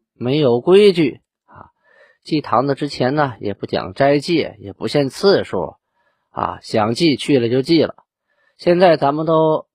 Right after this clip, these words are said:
建立国家这么大啊，我也称帝了，以后规定啊，每个月固山贝子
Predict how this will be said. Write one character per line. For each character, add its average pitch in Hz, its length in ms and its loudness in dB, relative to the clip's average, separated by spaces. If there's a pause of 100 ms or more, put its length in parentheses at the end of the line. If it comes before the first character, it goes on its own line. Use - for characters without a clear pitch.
建 151 180 -2
立 147 140 0
国 139 180 -2
家 151 220 2
这 156 100 -4
么 139 120 -6
大 143 180 2
啊， 139 400 -4 (240)
我 123 160 -4
也 117 100 -2
称 139 240 -6
帝 156 180 0
了， 110 160 -8 (440)
以 123 160 -4
后 147 120 2
规 185 180 6
定 240 200 -2 (260)
啊， - 180 -16 (680)
每 120 340 0
个 160 80 0
月 262 260 2 (280)
固 196 360 0
山 127 360 -2
贝 117 260 0
子 - 300 -14